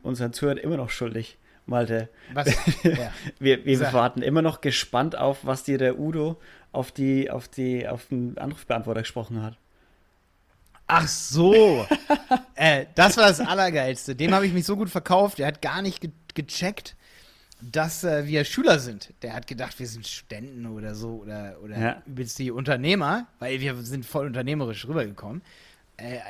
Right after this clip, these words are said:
Speaker 2: ich war siebzehn, aber ich war damals schon, man hat mir das auch nicht angesehen. Ich hatte voll den Bart, so. Viele dachten, wie gesagt, ich bin, <laughs> ich bin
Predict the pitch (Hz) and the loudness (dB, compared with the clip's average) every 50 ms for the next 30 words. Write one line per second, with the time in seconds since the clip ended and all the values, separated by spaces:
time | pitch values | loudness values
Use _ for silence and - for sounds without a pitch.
0 | 113 123 131 110 - - - - 131 127 120 156 196 - - 156 135 120 110 104 | -14 -16 -16 -16 -16 -16 -12 -10 -10 -6 -4 -4 -4 -4 -4 -6 -6 -6 -6 -8
1 | 107 107 107 107 104 113 117 - 127 123 123 120 117 131 156 170 175 165 156 - | -8 -8 -8 -10 -10 -12 -10 -8 -8 -6 -6 -6 -4 -4 -2 -2 -2 -2 -4 -6
2 | 175 165 160 143 127 127 143 143 139 - - - 151 180 214 208 202 220 220 214 | -8 -8 -8 -10 -10 -10 -10 -10 -10 -12 -10 -10 -8 -6 -6 -4 -4 -2 -2 -2
3 | 214 233 233 311 302 185 131 120 113 113 117 151 160 165 - - - 240 - 240 | -4 -4 -4 -4 -4 -6 -6 -6 -8 -6 -4 -4 -4 -6 -6 -8 -8 -6 -6 -6
4 | 208 165 160 - 240 277 233 160 - 123 110 110 110 110 - - 202 214 214 185 | -6 -6 -6 -6 -6 -8 -10 -10 -12 -14 -14 -14 -14 -14 -10 -8 -6 -6 -4 -2
5 | 208 208 220 - - 190 175 180 165 220 247 190 - - 185 180 175 175 180 180 | -2 -2 -4 -6 -8 -4 -2 0 0 2 0 0 0 -2 -4 -4 -4 -4 -6 -8
6 | - - - - _ - - - 196 214 233 | -12 -18 -20 -20 _ -10 -2 2 2 2 2